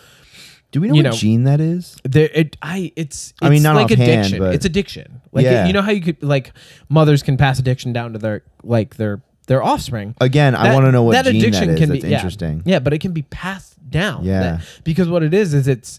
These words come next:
Speaker 2: it's conditioned into one person, and then it gets conditioned into the next, and then it
Speaker 1: So
Speaker 2: gets conditioned into the next, whether or not they know it or admit it.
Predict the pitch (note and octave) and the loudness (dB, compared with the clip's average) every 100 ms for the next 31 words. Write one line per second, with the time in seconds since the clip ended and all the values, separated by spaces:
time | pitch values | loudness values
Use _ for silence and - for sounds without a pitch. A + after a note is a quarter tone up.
0 | - C3+ - - C3+ A2 D3 - C3+ B2 | -2 -2 -2 -2 -2 -2 -4 -4 -4 -6
1 | G#2 G#2 G2 F#2 A#2 C3+ F3 C3 G#2 F#2 | -6 -10 -12 -16 -6 -4 -2 -2 -6 -10
2 | - C3 _ - - C3+ C#3+ C#3 - C3+ | -16 -18 _ -20 -2 2 4 2 -2 -6
3 | C3+ C3 G#2+ G#2 G2 G#2+ G#2+ _ - _ | -6 -6 -10 -12 -12 -12 -12 _ -20 _
4 | _ C#3 F3+ D#3+ C#3+ E3+ D3 D3 C#3 C3 | _ -2 0 2 0 0 0 0 0 -4
5 | A#2+ C3 B2 - E3 F#3 F#3+ F3+ - - | -4 -4 -6 -2 -2 0 0 -2 -4 -10
6 | - _ C#3 E3 D#3+ D3 C#3+ D#3+ - C#3+ | -20 _ -2 0 0 2 2 2 0 -2
7 | B2 B2 F#3+ F#3 C3+ | 0 -2 -2 -2 -6